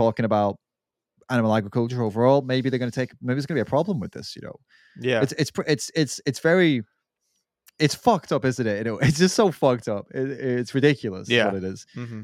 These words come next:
Speaker 1: The levels of hypocrisy. But I think we've, I think we got to the bottom of it. I think
Speaker 2: Yeah. No,
Speaker 1: I
Speaker 2: totally.
Speaker 1: I think we more or less got to this top. So, so we both support vigilante justice.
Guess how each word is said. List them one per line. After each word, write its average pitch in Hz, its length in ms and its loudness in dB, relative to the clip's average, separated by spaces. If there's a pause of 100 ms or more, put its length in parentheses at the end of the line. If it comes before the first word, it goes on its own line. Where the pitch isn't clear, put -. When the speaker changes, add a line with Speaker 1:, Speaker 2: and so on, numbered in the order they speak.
Speaker 1:
The - 80 -8
levels 117 280 2
of 110 100 -2
hypocrisy. 107 500 -2 (400)
But 165 100 4
I 170 40 4
think 214 200 -2
we've, 147 260 0 (920)
I 147 60 0
think 214 160 0
we 202 80 2
got 170 120 2
to - 80 -4
the 135 60 -2
bottom 110 260 0
of 104 120 -2
it. 113 120 -6 (600)
I 131 120 2
think 131 140 0
Speaker 2:
Yeah. 117 180 6 (300)
No, 123 120 -8
Speaker 1:
I - 20 -14
Speaker 2:
totally. 117 340 -4 (260)
Speaker 1:
I 135 40 -10
think 143 140 -8
we 123 60 -8
more 131 220 0
or 117 60 0
less - 380 -4 (560)
got 120 160 0
to - 100 -4
this 113 100 -4
top. 135 140 -2
So, 147 260 4
so 175 160 2
we 170 80 0
both 180 320 2
support 139 480 0
vigilante 120 540 0
justice. 117 640 -6